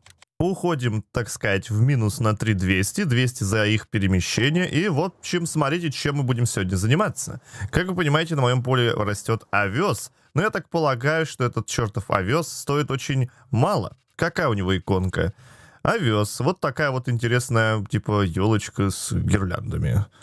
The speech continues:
Ну окей. Значит, ценники. Овес стоит вообще ни о чем. Но, по всей видимости, его будет много, если его собрать. Тут же, типа, как баланс, вся фигня.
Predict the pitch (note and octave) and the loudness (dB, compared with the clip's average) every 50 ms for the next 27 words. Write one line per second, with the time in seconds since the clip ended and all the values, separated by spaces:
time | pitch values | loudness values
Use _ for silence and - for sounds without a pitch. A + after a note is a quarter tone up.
0 | - - - F2 F#2+ G#2 A2+ G#2+ - - D2+ C#2+ A1+ - G#2 _ _ - - - | -20 -4 0 2 2 4 2 0 0 -2 -2 -2 -2 -2 -4 _ _ -20 -20 -20
1 | - - - _ _ _ - G2 G2+ A2 A2+ - - A#2 - _ - - - _ | -20 -20 -20 _ _ _ 0 0 2 2 0 0 -2 -4 -4 _ -12 -18 -18 _
2 | _ - - - E3 D#3+ A2 F2 D2+ E2 - - - - - - _ _ _ - | _ -4 0 0 2 0 0 -4 -8 -10 -12 -10 -12 -10 -10 -10 _ _ _ 0
3 | A#2+ B2 D3 G3 G3+ - - - D#3+ D#3+ E3 D#3 - A2 A#2 B2+ B2 - C#3+ B2 | 2 4 2 0 0 -2 -4 -2 -2 0 0 -2 -2 -2 -2 -2 -2 -4 -4 -2
4 | G2 E2+ - - - - - G2 G#2+ - _ _ _ - A#2+ F#2+ - - D3 B2+ | -2 -4 -6 -8 -10 -10 -10 -10 -10 -12 _ _ _ -2 -2 0 0 -4 -6 -4
5 | - D3 C#3 B2+ C#3 B2+ - - A2 B2 A#2 A2+ G2+ G#2+ - - G#2+ A#2 C#3+ E3 | -4 -4 -2 -2 -2 -2 -2 0 0 0 0 0 -2 -4 -2 2 2 4 4 2
6 | A#2+ E2 E2 D2 F2 F2+ - - F2+ F2 F#2 - - G#2 G#2+ A#2+ C#3 B2 F#2+ _ | 0 -4 -4 -4 -4 -4 -4 -4 -2 -2 -2 -2 -2 -2 0 0 -2 -2 -4 _
7 | _ G#2 F#2+ F#2 G2+ G2 - A2 F#2+ G2+ F#2 G#2 G#2+ G2+ G2+ G2+ G#2+ G2 F#2+ A2 | _ -8 -8 -6 -8 -4 -4 -2 -2 0 0 0 -2 -2 -2 -2 0 0 2 2
8 | D#3+ A#3+ A#3+ F#3 - - - - G2 G2 - - A#2 G#2 G#2 A2 C3 E3+ G#3 | 0 0 -2 -6 -10 -10 -6 -2 -2 -2 0 0 -2 0 2 2 2 2 0